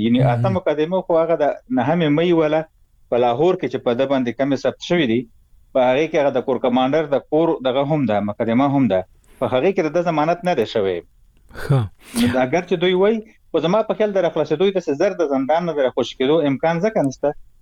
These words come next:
Speaker 1: چې په هغه اته مقدمو کې د ده ضمانت لا نه دی شوی.
Speaker 2: او خټک صاحب، دوی چې کوم، آ، آ، د پروټیسټ یا د مظاهرې اعلان کړی دی، د، په اسلام آباد کې، په هغه باندې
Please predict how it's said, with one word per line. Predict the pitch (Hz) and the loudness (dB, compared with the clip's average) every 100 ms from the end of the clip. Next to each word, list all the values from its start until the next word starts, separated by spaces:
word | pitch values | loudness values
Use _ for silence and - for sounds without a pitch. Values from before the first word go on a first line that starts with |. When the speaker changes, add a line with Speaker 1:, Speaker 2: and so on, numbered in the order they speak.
| _ | _
Speaker 1:
چې | - - | -4 -2
په | 131 | 0
هغه | 180 185 180 | 0 0 0
اته | 131 - 190 | -2 -2 -4
مقدمو | 165 135 131 151 | -2 -2 -2 -2
کې | 160 | 0
د | 131 | 0
ده | 135 | 0
ضمانت | 131 131 135 | 0 0 0
لا | 127 | -2
نه | 123 | -2
دی | 95 | -4
شوی. | - 90 80 - - - - - | -6 -8 -10 -14 -12 -12 -8 -2
Speaker 2:
او | 165 175 196 - | 0 2 0 -2
خټک | 185 247 220 | -2 -2 0
صاحب، | 233 185 | 0 0
دوی | 220 214 | 0 2
چې | 202 180 | 0 0
کوم، | 208 208 196 | 0 2 2
آ، | 180 | 2
آ، | 175 170 160 156 - 139 131 185 - 147 143 139 139 139 139 135 151 147 | 4 4 4 2 -2 -6 -8 -8 -2 0 2 2 2 2 0 -4 -4 0
د | 139 131 | 0 0
پروټیسټ | 139 135 165 - 156 | 0 2 0 0 0
یا | 139 | 2
د | 135 | 2
مظاهرې | 127 131 131 139 147 | 2 2 2 2 2
اعلان | 139 156 151 143 | 2 2 0 0
کړی | 147 127 | 0 2
دی، | 131 117 | 0 0
د، | 120 123 120 113 | 0 0 0 0
په | 127 | -2
اسلام | - 127 123 | 0 0 2
آباد | 143 131 - | 0 0 -4
کې، | 120 127 - | -6 -6 -4
په | 135 | 0
هغه | 135 196 | 2 2
باندې | 202 185 | 2 2